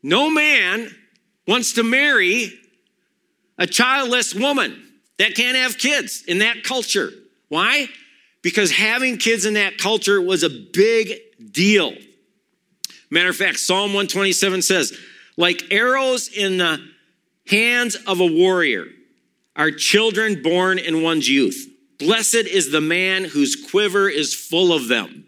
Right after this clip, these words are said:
That was the deal in the day. "Hey, I'm gonna have a lot of kids, and I hope a lot of them are sons." And so Ruth takes this incredible risk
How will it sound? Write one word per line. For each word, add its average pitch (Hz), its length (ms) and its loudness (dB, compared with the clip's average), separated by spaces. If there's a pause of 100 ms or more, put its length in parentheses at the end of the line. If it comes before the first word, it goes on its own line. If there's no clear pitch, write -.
(640)
That 202 240 2
was 233 180 0
the 233 120 -2
deal 247 380 2
in 202 80 -2
the 214 100 2
day. 220 440 0 (260)
"Hey, 233 200 2
I'm 190 160 -2
gonna 226 120 0
have 208 160 0
a 180 40 -2
lot 196 300 0
of 226 100 -4
kids, 254 460 -2 (400)
and 151 100 0
I 160 80 2
hope 185 220 2
a 180 40 0
lot 185 300 0
of 226 80 0
them 220 220 0
are 220 160 2
sons." - 560 -6 (1200)
And 160 120 -2
so 202 320 2 (1400)
Ruth 311 320 4
takes 254 280 -2
this 214 180 0
incredible 247 640 0
risk 233 560 -4